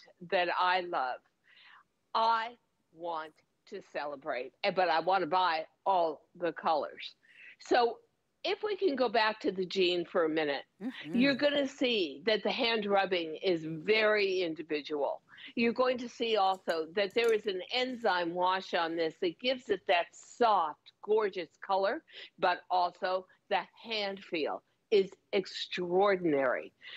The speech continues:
Speaker 1: There is nothing like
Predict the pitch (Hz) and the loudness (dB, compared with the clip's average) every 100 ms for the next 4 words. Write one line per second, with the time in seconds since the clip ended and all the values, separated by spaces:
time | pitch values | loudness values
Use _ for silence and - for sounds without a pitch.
0 | - - _ _ - 233 311 330 330 254 | -18 -20 _ _ -6 2 4 4 2 2
1 | 262 247 214 208 214 196 202 240 285 262 | 0 0 -4 -12 -6 -4 -2 -2 2 2
2 | 254 247 - 190 185 156 139 | 0 -8 -4 0 2 0 -4